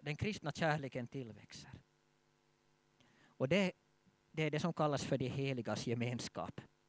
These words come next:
För då är, då blir vi avskilda för Gud. Då får, då kommer Guds helighet och ljus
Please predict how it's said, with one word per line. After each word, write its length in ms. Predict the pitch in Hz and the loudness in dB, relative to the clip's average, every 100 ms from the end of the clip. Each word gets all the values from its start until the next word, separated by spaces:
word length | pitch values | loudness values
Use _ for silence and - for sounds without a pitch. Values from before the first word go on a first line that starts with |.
| _ _ - | _ _ -8
För 120 | - | 2
då 80 | 151 | 8
är, 180 | 196 190 | 10 10
då 120 | 175 180 | 6 2
blir 240 | 190 180 | 4 4
vi 120 | 160 - | 2 0
avskilda 640 | 160 160 139 - 127 120 | 0 0 -2 -4 -6 -6
för 140 | - 120 | -6 0
Gud. 240 | 123 95 | 2 2
Då 100 | 127 | 0
får, 240 | - 170 - | 4 2 2
då 80 | |
kommer 340 | 156 175 160 143 | -2 -2 -2 -4
Guds 280 | 143 - - | -4 -6 -8
helighet 680 | 147 139 120 117 110 - | -4 -2 -2 -4 -6 -6
och 60 | 123 | -2
ljus 420 | 123 117 104 - | 0 0 0 -8